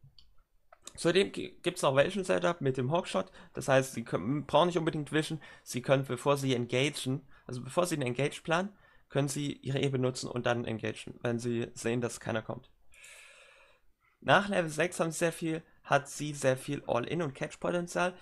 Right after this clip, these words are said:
dank des Enchanted Crystal Arrow, der ja einen bis zu dreisekündigen Stun bringt. Ähm,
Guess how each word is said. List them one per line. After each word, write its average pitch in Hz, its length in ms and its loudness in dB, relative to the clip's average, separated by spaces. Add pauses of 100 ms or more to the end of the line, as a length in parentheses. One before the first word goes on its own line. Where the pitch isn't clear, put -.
(220)
dank 139 280 2
des 139 160 -4
Enchanted 131 560 -2
Crystal - 380 -4
Arrow, 139 340 4
der 131 120 0
ja 123 140 2
einen 123 140 0
bis 131 180 -6
zu - 100 -10
dreisekündigen 120 800 -4
Stun 160 380 -4
bringt. 147 340 -6 (800)
Ähm, 123 480 0